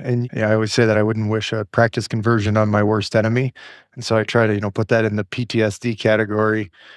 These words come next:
We got to five, and that's when we had Dentrix, Eaglesoft, Mac Practice. You, you get the idea. There's a long tail of practice softwares. And we're like, "Wow, this is hard."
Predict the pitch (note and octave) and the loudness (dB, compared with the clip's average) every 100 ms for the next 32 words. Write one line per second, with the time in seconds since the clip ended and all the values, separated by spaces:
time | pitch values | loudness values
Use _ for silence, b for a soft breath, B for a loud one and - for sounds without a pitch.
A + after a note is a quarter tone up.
0 | B C#3 C3 D#3+ - G#2+ B2+ C3+ B2+ G#2+ | B -6 0 0 0 -2 2 2 0 -2
1 | G#2+ A#2+ - A#2+ A#2 G#2+ G2+ - b _ | -4 -4 -4 -4 -4 -4 -8 -14 b _
2 | B2 A#2+ - _ - D3+ C3 - A2+ G#2 | 0 0 0 _ 0 2 0 -2 -2 -4
3 | - D#3+ D3+ C#3 A#2 - A#2+ G#2+ G2+ F#2+ | -8 -6 -4 -2 -2 0 2 2 0 -4
4 | - - C3 D3 C3 - C3+ B2 A2+ - | -10 -8 -4 -2 -4 -4 0 2 0 -4
5 | A2 G2+ - - A2+ - A#2+ A2 G2 G#2 | -6 -6 -16 -16 -14 -10 -4 -4 0 0
6 | G2 G#2 G2 G2 - B2+ B2 C#3 C#3+ C#3 | 0 0 0 -2 -4 -4 0 2 2 0
7 | A#2+ - A#2+ G#2+ G2 - _ G#2+ G#2+ F#2+ | -2 -2 0 0 -4 -12 _ -4 -2 -4
8 | F#2+ A2 G2+ - E2 - - B B B | 0 0 2 0 0 -2 -8 B B B
9 | B B B B _ D3+ C#3 C3+ A2+ G#2 | B B B B _ 0 0 0 -2 -2
10 | C3 C#3+ B2+ C3 - F#2 C3 B2+ A2+ A2 | 0 2 0 -4 -8 -8 -2 0 0 -2